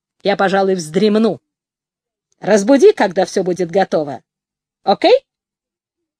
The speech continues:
Мэкси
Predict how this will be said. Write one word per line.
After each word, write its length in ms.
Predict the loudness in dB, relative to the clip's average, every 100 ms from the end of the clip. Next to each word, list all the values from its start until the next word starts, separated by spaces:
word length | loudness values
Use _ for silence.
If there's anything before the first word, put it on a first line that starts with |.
| _ _ _ _ _ _ _ _ _ _ _ _ _ _ _ _ _ _
Мэкси 600 | 0 0 0 -2 0 0